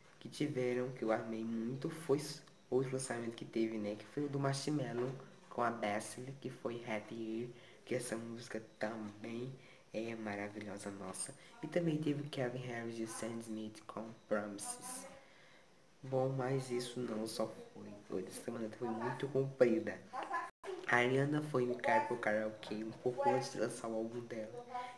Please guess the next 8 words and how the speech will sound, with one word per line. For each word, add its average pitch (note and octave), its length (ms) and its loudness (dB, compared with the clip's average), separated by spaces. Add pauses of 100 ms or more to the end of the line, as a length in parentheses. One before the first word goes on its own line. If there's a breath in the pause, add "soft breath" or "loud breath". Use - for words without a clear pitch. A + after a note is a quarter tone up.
(120)
E C3 80 8
ela C3+ 120 12
mostrou C3 360 4
que B2 80 4
ela B2 80 4
tem B2 160 4
potência B2 680 6
vocal. A#2 800 0